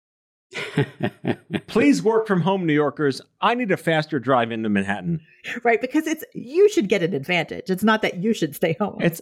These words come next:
Speaker 2: all about me <laughs> and my miles per gallon.
Speaker 1: You enjoyed your I Am Legend experience during the height of the pandemic,
Speaker 2: I
Speaker 1: didn't
Speaker 2: was
Speaker 1: you?
Speaker 2: one of the few people that still drove. I mean, I, I obviously stopped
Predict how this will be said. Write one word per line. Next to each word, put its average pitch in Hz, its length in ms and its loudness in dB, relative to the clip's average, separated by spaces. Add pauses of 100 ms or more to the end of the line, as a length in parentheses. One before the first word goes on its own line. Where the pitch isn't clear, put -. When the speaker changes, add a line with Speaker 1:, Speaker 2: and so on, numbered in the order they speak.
Speaker 2:
all 269 300 2
about 226 400 0
me 233 640 0 (480)
<laughs> - 520 -18
and 160 140 0
my 160 160 0
miles 156 400 -2
per 147 140 0
gallon. 107 500 0 (240)
Speaker 1:
You 156 160 4
enjoyed 156 760 2
your 110 320 2
I 117 200 0
Am 117 200 0
Legend 110 380 0
experience 87 800 -2
during 90 280 0
the 80 100 -2
height 98 260 0
of 85 80 -6
the 85 60 -8
pandemic, 92 500 0
Speaker 2:
I 151 100 2
Speaker 1:
didn't 220 120 4
Speaker 2:
was 240 140 2
Speaker 1:
you? 247 60 0
Speaker 2:
one 269 80 0
of 247 60 -2
the 226 120 4
few 202 260 -2
people 190 280 -2
that 156 200 2
still 196 400 0
drove. 165 440 0
I 151 100 0
mean, 151 140 0
I, 143 120 0 (120)
I 127 140 -2 (140)
obviously 117 380 -2
stopped - 540 -2